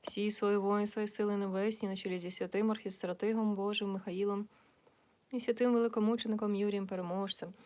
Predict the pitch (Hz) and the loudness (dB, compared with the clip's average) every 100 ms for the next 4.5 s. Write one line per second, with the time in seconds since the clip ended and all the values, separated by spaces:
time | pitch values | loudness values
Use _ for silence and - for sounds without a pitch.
0 | - - - - 220 226 240 254 247 240 | -20 -20 -10 -6 0 4 4 4 2 2
1 | 240 - 240 226 214 208 - 196 208 208 | 2 2 2 4 2 -2 -2 0 2 2
2 | 202 196 190 196 202 214 196 190 247 - | 0 0 -2 -2 0 0 0 -2 -2 -2
3 | 175 165 175 175 170 180 185 180 170 196 | -2 0 -2 -2 -2 -2 -2 -2 -2 0
4 | 190 160 202 202 180 | -2 -2 -2 -4 -6